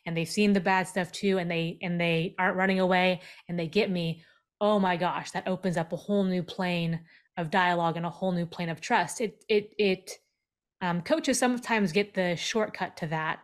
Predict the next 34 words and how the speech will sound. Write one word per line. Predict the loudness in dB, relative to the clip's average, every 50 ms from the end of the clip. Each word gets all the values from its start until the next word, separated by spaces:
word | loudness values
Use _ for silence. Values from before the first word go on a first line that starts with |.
| -16 -20 -20 -20 _ _
because | -12 -4 0 0 2 2
you're | 2 2
in | 2 2 2 2
such | 2 0 -2 0
an | -2 -2
environment | 0 2 2 2 2 2 0 -2 -2
where, | -2 -4
like, | -4 -4 -2
I'm | 0 2 2
the | 2 2
coach | 4 4 2 2 2 0 -2
and | -2 0
you're | 0 2 2
the, | 2 2 2 0 -2 -8 -18 -20 -20 -20 -14 _ -4
you | -2
know, | -2 0 -2 -2 -4 -8 -12 _ -20 -12 -4
coachee, | -2 -2 0 0 2 2 2 2 0 -2 -6 -10 -20 -20 -20 _ _ -16 -16 -16 -16 _ _ _ 0
but | 2 2 2 2 0 -2 -2
you | 0 0 0
can | 0 0 0
do | 2 2 2 4
that | 4 4 2 2 0 -2 -4
in | -6 -6 -4 -2
all | -2 -2 -2 -2
sorts | -2 -2 -2 -2 -2 -4
of | -6 -4 -4
relationships | -2 -2 -2 -4 -4 -4 -4 -4 -4 -2 -4 -4 -4 -6 -8 -6
where | -4 -2
you | -2 -2
find | -2 -2 -2 0 0 0
those | 0 0 -2 -2
moments | 0 0 0 0 -2 -4 -8 -8 -6
where, | -4 -4 -4
hey, | -2 0 0 2 2 0 0 -4 -8